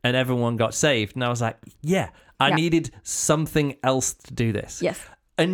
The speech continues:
Speaker 1: Enjoyment-wise, it's all great. Like,
Speaker 2: Yeah.
Speaker 1: I don't have any complaints about what's in the book. It's
Speaker 2: Yeah.
Speaker 1: like, what wasn't in the book,
Speaker 2: Yeah.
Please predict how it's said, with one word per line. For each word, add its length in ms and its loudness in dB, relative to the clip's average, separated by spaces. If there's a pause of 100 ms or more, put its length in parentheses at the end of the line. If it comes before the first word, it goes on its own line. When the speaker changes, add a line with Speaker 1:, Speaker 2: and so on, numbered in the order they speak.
(100)
Speaker 1:
Enjoyment-wise, 880 2
it's 160 0
all 160 4
great. 300 -2
Like, 160 2
Speaker 2:
Yeah. 120 4
Speaker 1:
I 60 4
don't 200 4
have 220 -2
any 300 2
complaints 580 0
about 280 2
what's 440 2
in 200 2
the 80 2
book. 460 -6 (480)
It's 200 -2
Speaker 2:
Yeah. 100 4
Speaker 1:
like, 160 4
what 220 2
wasn't 520 2
in 120 2
the 80 2
book, 440 -2
Speaker 2:
Yeah. 100 -4